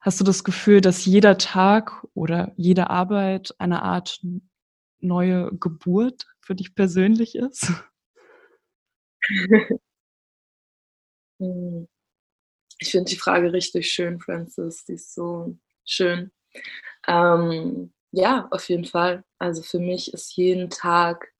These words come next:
Speaker 2: eine Wiedergeburt. Ich habe auch das Gefühl, die letzten Monate, die letzten sechs bis ein Jahr war ich in so einer krassen Transformation drin, die, also ich habe so Phasen, wo ich merke,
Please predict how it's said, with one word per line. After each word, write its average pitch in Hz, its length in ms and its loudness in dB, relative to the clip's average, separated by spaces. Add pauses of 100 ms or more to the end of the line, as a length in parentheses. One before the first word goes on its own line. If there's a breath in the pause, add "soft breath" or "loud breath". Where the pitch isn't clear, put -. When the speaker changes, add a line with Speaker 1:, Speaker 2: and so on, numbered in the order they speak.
(240)
Speaker 2:
eine 165 120 -8
Wiedergeburt. 175 560 -2
Ich - 120 -2
habe 180 140 0
auch 180 80 -2
das 180 240 -6
Gefühl, 180 640 -4 (640)
die 180 80 -6
letzten 170 380 2
Monate, 175 720 2
die 170 100 -4
letzten 170 420 -2
sechs - 760 -6 (140)
bis - 260 -10
ein 170 380 0
Jahr 170 640 -2
war 170 140 0
ich 170 140 -4
in 175 120 -6
so 170 80 -2
einer 170 140 2
krassen 180 480 -4
Transformation 175 1080 -4
drin, 175 460 -4 (560)
die, 175 720 -2 (100)
also 175 260 2
ich 175 180 0
habe 185 160 -2
so 170 120 0
Phasen, 185 520 0
wo 175 60 0
ich 170 140 -6
merke, 175 560 -2